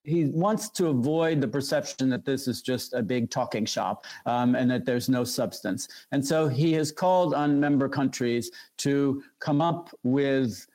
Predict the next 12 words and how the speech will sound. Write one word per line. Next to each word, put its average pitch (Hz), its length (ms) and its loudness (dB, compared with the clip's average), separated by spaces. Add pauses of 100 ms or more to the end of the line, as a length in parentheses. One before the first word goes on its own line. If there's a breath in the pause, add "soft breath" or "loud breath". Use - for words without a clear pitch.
(160 soft breath)
objectives, 160 1120 0 (640 soft breath)
preferably 143 560 0
those 135 420 0
that, 123 240 -4
that 123 220 -2
can 117 240 0
kind 135 260 -2
of 113 80 -2
have 135 180 2
a 127 60 0
report 170 480 -2
card. 117 440 0